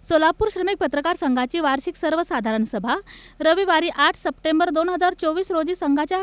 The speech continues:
कार्यालयात विक्रम खेलबुडे यांच्या अध्यक्षतेखाली पार पडली. प्रारंभी सरचिटणीस सागर सुरवसे यांनी मागील वर्षाच्या सभेचे इतिवृत्त वाचून दाखविले,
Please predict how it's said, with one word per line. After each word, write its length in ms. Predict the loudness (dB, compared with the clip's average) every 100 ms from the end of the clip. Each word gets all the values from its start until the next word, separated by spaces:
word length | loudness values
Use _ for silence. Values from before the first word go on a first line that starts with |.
| 0
कार्यालयात 520 | 0 0 0 -2 -2
विक्रम 320 | -6 -2 -2 -2
खेलबुडे 420 | -4 -2 -2 0
यांच्या 300 | 0 0 0
अध्यक्षतेखाली 760 | -2 -4 -6 -4 -6 -4 -6 -4
पार 240 | -2 -4
पडली. 320 | -4 -6 -8 -10 -14 _ 0
प्रारंभी 500 | 4 4 4 2 0
सरचिटणीस 560 | 2 0 -2 -4 -4 -6
सागर 420 | -2 0 0 -2
सुरवसे 520 | -2 0 0 0 0
यांनी 280 | 0 2 2
मागील 360 | 2 0 0
वर्षाच्या 480 | 0 0 -2 -2 -2
सभेचे 440 | -2 0 0 0 -4
इतिवृत्त 520 | -4 -4 -2 -2 0
वाचून 360 | 0 0 2 2
दाखविले, 500 | 0 -4 -4 -4